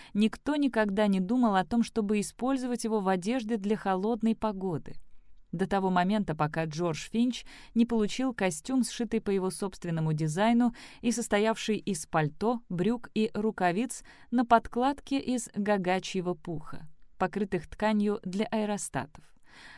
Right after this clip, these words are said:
Австралийца Финча высмеяли в снобистском альпийском клубе, а его современники отказались носить подобные вещи,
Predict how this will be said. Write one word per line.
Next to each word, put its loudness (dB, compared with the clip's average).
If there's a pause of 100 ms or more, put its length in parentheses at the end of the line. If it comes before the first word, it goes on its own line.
Австралийца 2
Финча -2
высмеяли 0
в -6
снобистском 0
альпийском 0
клубе, -2 (220)
а 2
его 0
современники 0 (200)
отказались 2
носить -4
подобные 0
вещи, -2